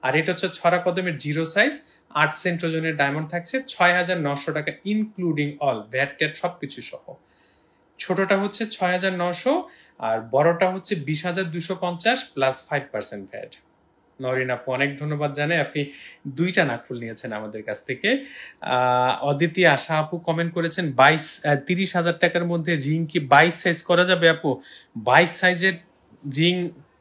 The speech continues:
তিরিশ হাজার টাকায় করা সত্যি সত্যি অনেক কঠিন আপু। আহ, কারণ বাইশ সাইজ মানে হচ্ছে অনেক বেশি গোল্ডের প্রয়োজন এবং অনেক বেশি গোল্ড,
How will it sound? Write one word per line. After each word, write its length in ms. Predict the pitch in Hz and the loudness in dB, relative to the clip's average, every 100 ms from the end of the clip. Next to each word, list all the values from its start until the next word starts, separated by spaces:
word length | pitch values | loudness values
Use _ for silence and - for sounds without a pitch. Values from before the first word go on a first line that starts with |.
| - - | -20 -8
তিরিশ 340 | - 175 185 - | -2 0 0 2
হাজার 180 | 160 160 | 2 2
টাকায় 260 | 170 165 160 | 2 4 2
করা 360 | - 156 160 | 2 2 2
সত্যি 480 | 156 - 202 - 233 | 0 -2 -4 -2 0
সত্যি 360 | 214 226 - 196 | 2 0 0 4
অনেক 260 | 139 127 - | 4 4 0
কঠিন 300 | 123 135 120 | -4 -2 -2
আপু। 360 | 117 - 302 - - - - - | -2 0 -2 -2 -12 -12 -12 -6
আহ, 260 | 120 120 120 | -2 0 2
কারণ 380 | 135 135 131 135 _ _ - | 2 2 0 -6 _ _ -14
বাইশ 340 | 120 139 147 | 2 4 4
সাইজ 360 | 147 - 175 165 | 2 4 4 4
মানে 200 | 170 165 | 0 2
হচ্ছে 240 | 160 156 | 0 0
অনেক 320 | 165 139 170 151 | 0 2 2 2
বেশি 240 | 156 190 | 0 0
গোল্ডের 360 | 151 151 160 165 | 0 2 2 0
প্রয়োজন 360 | 180 175 220 | -2 -2 -2
এবং 220 | 247 180 | -2 0
অনেক 260 | 147 147 160 | 0 0 0
বেশি 220 | 160 165 | -2 -4
গোল্ড, 380 | 143 160 185 190 | 0 4 4 2